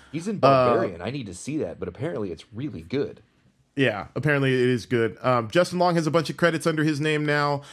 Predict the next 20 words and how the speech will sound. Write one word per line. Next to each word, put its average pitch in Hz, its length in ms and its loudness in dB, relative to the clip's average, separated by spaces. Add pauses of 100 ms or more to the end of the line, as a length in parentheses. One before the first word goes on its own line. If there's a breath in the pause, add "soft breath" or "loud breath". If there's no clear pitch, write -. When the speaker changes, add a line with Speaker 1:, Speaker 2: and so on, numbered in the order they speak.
Speaker 2:
Like, 131 140 2
Speaker 1:
Mm-hmm. 131 100 2
Speaker 2:
Alan 156 260 4
Tudyk 156 400 2
has 151 200 2
become 156 500 0
a 135 80 0
big 139 300 0
deal. 147 500 2
Speaker 1:
Yeah. 104 160 -4
Speaker 2:
Like, 160 180 4
there's 185 220 4
a 196 60 4
lot 185 360 4
of 180 140 0
moving 175 380 2
parts 156 340 4
here 196 240 4
that, 147 300 2
like, 175 200 4